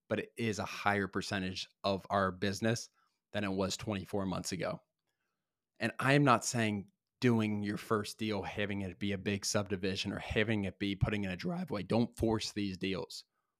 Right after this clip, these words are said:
But you've done three, five land flips. Let's start looking into that a little bit, 'cause then you can take that fifty thousand dollar profit you were making and maybe make three hundred thousand dollars on your next deal.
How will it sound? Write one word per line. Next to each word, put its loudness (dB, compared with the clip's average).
But 0
you've 0
done 6
three, 0
five 0
land -2
flips. 0
Let's -2
start 4
looking 0
into -2
that -2
a -2
little -4
bit, -6
'cause -12
then -2
you 2
can 0
take -2
that -2
fifty -2
thousand 0
dollar -2
profit -2
you -6
were -2
making 0
and -6
maybe 2
make 2
three 0
hundred -2
thousand 0
dollars -4
on -4
your -6
next -6
deal. -10